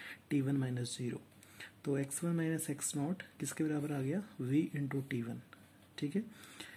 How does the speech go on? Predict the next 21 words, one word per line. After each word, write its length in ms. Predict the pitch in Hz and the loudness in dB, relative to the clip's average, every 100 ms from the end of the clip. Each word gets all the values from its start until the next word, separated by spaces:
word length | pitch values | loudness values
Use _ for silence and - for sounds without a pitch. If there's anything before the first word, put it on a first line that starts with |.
| - - | -16 2
तो 80 | 143 | 2
एक्स 320 | 135 - - | 2 -2 2
वन 120 | 170 170 | 2 4
की 140 | 170 | 4
value 280 | 151 147 156 | 4 4 4
अगर 100 | 156 | 4
निकालना 400 | 147 143 143 151 | 2 2 2 2
चाहें 460 | 151 135 143 120 123 - - - | 2 2 2 0 -2 -14 -20 -6
तो 100 | 139 | 0
एक्स 240 | 131 - 160 | 0 0 0
नॉट 160 | 151 - | 0 2
को 100 | 147 | 2
इधर 180 | 135 | 4
ले 140 | 151 151 | 4 4
आइए, 280 | 139 160 202 - - 131 | 2 0 -2 -8 -8 -8
X 240 | 131 - | -6 -4
naught 160 | 156 160 - | -4 -4 -2
plus 300 | 139 156 - | -2 -2 -2
v 220 | 135 139 196 - - 135 | 0 2 0 -4 -6 -2
T 120 | 120 | 0
one। 160 | 110 | -2